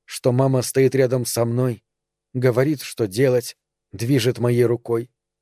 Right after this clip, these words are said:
Мой отец». Злоба перекосила лицо Оливии. «Дерек Николсон любил мифологию.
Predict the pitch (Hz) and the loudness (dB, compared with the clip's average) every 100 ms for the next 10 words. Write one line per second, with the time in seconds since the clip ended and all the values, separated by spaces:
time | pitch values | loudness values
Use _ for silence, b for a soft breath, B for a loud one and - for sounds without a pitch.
0 | _ _ _ - 135 143 147 - 135 - | _ _ _ -2 2 2 2 -2 -4 -4
1 | - 131 _ _ _ _ _ - 98 131 | -12 -12 _ _ _ _ _ -14 0 2
2 | 135 131 135 135 127 127 156 135 127 - | 4 4 4 4 2 0 2 4 2 2
3 | 139 131 127 123 123 _ _ _ _ _ | 2 2 0 -4 -8 _ _ _ _ _
4 | 143 139 143 139 135 175 165 123 110 131 | -2 2 2 2 0 0 0 0 0 2
5 | 135 139 147 139 147 156 151 131 87 90 | 2 4 4 2 2 2 2 2 -2 -10